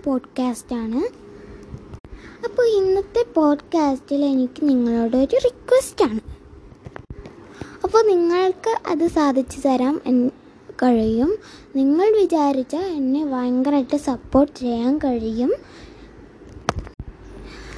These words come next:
എനിക്കൊരു YouTube ചാനലുണ്ട്. ആ ചാനലിൻ്റെ പേര് റിൻഡൂസ് വേൾഡ് എന്നാണ്. ആർ ഐ എൻ ഡി യു എസ് ഡബ്ല്യു ഒ ആർ എൽ ഡി. ഇത് ഞാൻ തുടങ്ങിയത് സെപ്റ്റംബർ ഫിഫ്ത്ത്,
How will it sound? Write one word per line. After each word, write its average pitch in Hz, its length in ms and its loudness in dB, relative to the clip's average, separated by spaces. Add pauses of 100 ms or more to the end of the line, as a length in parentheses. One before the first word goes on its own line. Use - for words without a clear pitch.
(240)
എനിക്കൊരു 320 380 4
YouTube 277 500 2
ചാനലുണ്ട്. 214 640 -10
ആ 415 60 0 (140)
ചാനലിൻ്റെ 359 540 4
പേര് 277 600 2
റിൻഡൂസ് 339 520 2
വേൾഡ് 247 280 0
എന്നാണ്. 226 300 -4 (400)
ആർ 381 160 4
ഐ 359 200 2
എൻ 330 240 2
ഡി 254 280 2
യു 233 80 2
എസ് 240 520 -2 (260)
ഡബ്ല്യു 254 260 2
ഒ 254 220 2
ആർ 254 240 0
എൽ 214 220 -10
ഡി. 233 40 -16 (460)
ഇത് 508 180 2
ഞാൻ 440 200 2
തുടങ്ങിയത് 262 480 4
സെപ്റ്റംബർ 294 500 -2
ഫിഫ്ത്ത്, - 580 -6